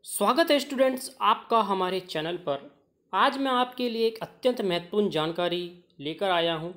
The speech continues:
जो आपकी कक्षा आठ और कक्षा पाँच से संबंधित है। अभी आपके रिजल्ट आ चुके हैं बोर्ड के, उसी विषय में एक आगे निर्देश जारी हुए हैं, जिसमें जो आपकी कक्षा आठ और कक्षा पाँच में अधिगम स्तर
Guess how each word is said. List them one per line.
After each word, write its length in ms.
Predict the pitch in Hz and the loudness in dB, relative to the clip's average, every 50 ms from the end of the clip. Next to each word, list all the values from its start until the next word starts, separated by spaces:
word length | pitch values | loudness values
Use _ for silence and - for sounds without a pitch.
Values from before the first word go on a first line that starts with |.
| - _ _ _ _ _ _ _ - | -16 _ _ _ _ _ _ _ -8
जो 120 | 156 233 | -4 -2
आपकी 440 | 262 233 226 226 226 - - 240 240 | -2 0 0 0 -2 -2 -4 -6 -4
कक्षा 420 | 233 - 226 - - - - 214 208 | 0 -2 -2 -2 -2 -6 -2 -2 -2
आठ 380 | 208 - 208 214 233 240 233 | -2 0 0 0 0 0 0
और 60 | 220 | -4
कक्षा 380 | 208 220 202 - - - 202 196 | -4 -4 -4 -6 -4 -4 -6 -4
पाँच 280 | 190 - 196 190 190 185 | -2 0 -2 -2 -2 -2
से 120 | - - | -8 -8
संबंधित 500 | - 156 147 151 165 175 185 196 196 - | -8 -6 -4 -4 -4 -4 -4 -6 -6 -8
है। 280 | 180 185 185 - - _ _ _ _ - _ _ _ _ - | -10 -10 -10 -12 -20 _ _ _ _ -20 _ _ _ _ -4
अभी 200 | 190 185 214 247 | -4 -2 -2 -2
आपके 720 | - - 208 202 208 208 - - - 214 214 214 208 208 - | -2 2 2 2 2 2 -2 -2 2 2 2 2 2 0 -2
रिजल्ट 340 | 160 143 190 220 233 220 - | 0 2 4 2 2 2 -2
आ 180 | - 170 185 | 0 2 2
चुके 280 | 185 - 226 208 220 208 | 2 0 -2 0 2 2
हैं 200 | 190 196 196 180 | 2 2 0 2
बोर्ड 200 | 170 175 175 170 | 2 2 2 2
के, 340 | 175 196 185 190 - - - _ _ _ _ _ _ _ _ _ - | 2 2 2 2 0 -4 -18 _ _ _ _ _ _ _ _ _ -10
उसी 200 | 202 - - 294 | -8 -4 -2 -2
विषय 280 | 233 247 247 240 240 233 | -2 -2 0 2 2 4
में 140 | 226 233 240 | 4 4 2
एक 360 | - - 214 214 208 208 - 185 | 4 4 4 2 2 0 0 2
आगे 280 | 185 180 170 196 196 | 2 2 4 4 2
निर्देश 320 | 185 165 151 147 202 214 208 | 2 2 2 4 2 4 4
जारी 260 | 196 190 185 185 202 | 4 2 2 2 2
हुए 180 | 190 180 180 | 0 0 0
हैं, 240 | 180 185 196 - - - _ _ _ - 160 | -2 -2 -6 -8 -14 -20 _ _ _ -16 -12
जिसमें 640 | 156 214 214 - 226 214 208 208 220 - - - - - _ _ _ _ _ _ _ _ 160 | -12 -10 -8 -2 2 4 4 4 4 2 -2 -10 -20 -20 _ _ _ _ _ _ _ _ -6
जो 120 | 165 233 | -4 -2
आपकी 260 | - 214 214 214 - 240 | -2 -2 -2 -4 -6 -8
कक्षा 380 | - 208 214 - - - 254 | -6 -6 -6 -6 -4 -2 -2
आठ 560 | 214 - - - 233 254 269 285 269 - - | -2 -4 -4 -2 0 0 0 0 -2 -4 -4
और 140 | 226 233 214 | -2 -2 -2
कक्षा 400 | 220 214 214 - - - 220 214 | -2 -4 -6 -6 -4 -2 -2 -2
पाँच 480 | 214 214 - - 202 196 214 220 220 214 | -2 -4 -4 -2 0 2 2 0 0 0
में 260 | 190 185 190 190 - | 0 0 0 -2 -4
अधिगम 460 | - 160 156 160 160 170 214 208 - | -4 -2 0 0 0 0 0 -2 -2
स्तर 300 | 185 - - - 254 262 | -8 -8 -6 -4 -4 -4